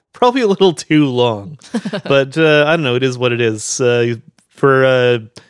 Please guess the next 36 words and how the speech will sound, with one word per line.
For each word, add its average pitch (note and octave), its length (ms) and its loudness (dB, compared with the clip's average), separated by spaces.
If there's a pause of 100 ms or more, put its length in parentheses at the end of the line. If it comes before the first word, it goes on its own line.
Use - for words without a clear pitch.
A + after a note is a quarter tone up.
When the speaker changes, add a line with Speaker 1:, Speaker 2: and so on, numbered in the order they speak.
(140)
Speaker 1:
ethnically D#3 420 -2
German, A#2+ 460 -2
so A#2+ 400 -2
we A#2+ 140 -2
gotta C3+ 220 0
have B2 240 -4
ch-, - 140 -16 (300)
chocolate B2+ 400 -2
rituals. G#2+ 720 -10
Speaker 2:
Right. D3+ 280 -6 (240)
Speaker 1:
Uh, A2+ 200 0
at A2+ 80 -2
every, A#2+ 480 -4 (240)
at C3+ 160 -6
every C#3+ 460 0
opportunity. B2 840 -6
Speaker 2:
Yeah. E3 200 -12 (400)
Speaker 1:
Uh, B2 320 0 (180)
n-, D#3 300 -2
n-, C3+ 220 -4
no D3+ 100 2
one's C#3+ 180 -2
complaining C3+ 460 -4
about, A#2 420 -6
uh, A#2 300 0 (320)
about, C3 460 -2
uh, C3 140 2
doing, C#3 340 0
like, B2+ 240 0
an B2 100 -4
Easter C#3 320 -4
egg A#2 160 0
hunt A#2+ 320 -8
when B2 140 -6
you're A#2 180 -4
twenty-eight. B2 720 -6